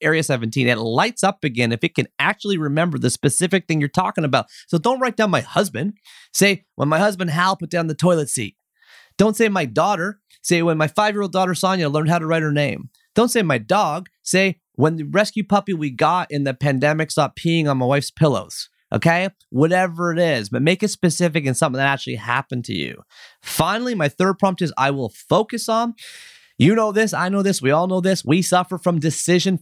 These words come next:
f-, fatigue today. The less decisions we can make, the stronger cognitive load we can carry for the remainder of the day. 'Cause when our decision-making energy is gone, it's gone. You can only replenish it two ways, glucose and sleep.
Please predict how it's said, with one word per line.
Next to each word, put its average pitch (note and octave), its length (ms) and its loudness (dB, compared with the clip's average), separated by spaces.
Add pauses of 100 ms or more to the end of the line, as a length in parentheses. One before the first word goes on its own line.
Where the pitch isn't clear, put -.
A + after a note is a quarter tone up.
f-, D3 140 -4 (120)
fatigue D#3 440 0
today. G#2+ 540 0 (320)
The C#3 100 4
less E3+ 320 0
decisions F#3 560 0
we E3 160 0
can C#3 200 0
make, C#3 300 2 (180)
the B2+ 80 0
stronger E3+ 460 -2
cognitive D3+ 480 0
load C#3 220 0
we B2+ 80 2
can A2+ 160 0
carry C3 340 -2
for - 120 -14
the A2 100 -4
remainder A2+ 420 0
of A2 140 -2
the A2 80 -2
day. G#2 180 0
'Cause G#2+ 160 -2
when B2 180 0
our A#2+ 100 0
decision-making F#3+ 680 0
energy C#3+ 320 0
is G2+ 140 -2
gone, D3 300 0
it's G3 280 0 (100)
gone. C#3 360 0
You G#2+ 80 -12
can B2 120 -6
only F#3 280 0
replenish D#3 420 -2
it C3 140 -2
two D#3+ 180 2
ways, C#3 280 0
glucose E3 500 0
and B2 200 -2
sleep. C#3 460 -2